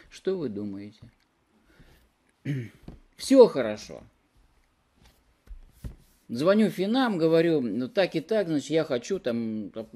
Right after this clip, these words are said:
опционами заниматься. Да, всё хорошо, давай. Я хочу через Камон, да, давай. Они говорят, но в Камоне опционов нет. Нельзя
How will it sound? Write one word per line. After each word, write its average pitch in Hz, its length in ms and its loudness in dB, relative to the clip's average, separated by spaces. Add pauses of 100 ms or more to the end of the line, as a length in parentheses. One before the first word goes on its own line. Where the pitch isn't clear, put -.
(120)
опционами 180 600 -2
заниматься. 139 560 -2
Да, 202 240 -4
всё 147 220 -2
хорошо, 127 440 -6
давай. 165 480 -2 (320)
Я 185 220 2
хочу 147 280 -4
через 131 300 -4
Камон, 135 480 0
да, 147 220 2
давай. 190 480 0 (400)
Они 147 280 2
говорят, 143 340 4
но 156 500 4
в 135 80 -14
Камоне 156 500 0
опционов 113 540 -8
нет. 123 180 -16 (1900)
Нельзя 165 600 6